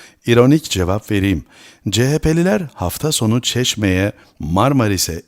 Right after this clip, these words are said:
İzmir'e, Bodrum'a, Antalya'ya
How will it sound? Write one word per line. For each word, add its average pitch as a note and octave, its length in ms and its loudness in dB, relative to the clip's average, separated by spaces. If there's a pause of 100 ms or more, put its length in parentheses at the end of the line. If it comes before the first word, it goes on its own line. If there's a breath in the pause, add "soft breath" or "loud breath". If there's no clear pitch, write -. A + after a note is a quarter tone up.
İzmir'e, F#2+ 600 0
Bodrum'a, F#2+ 540 0 (340 loud breath)
Antalya'ya G#2+ 640 -2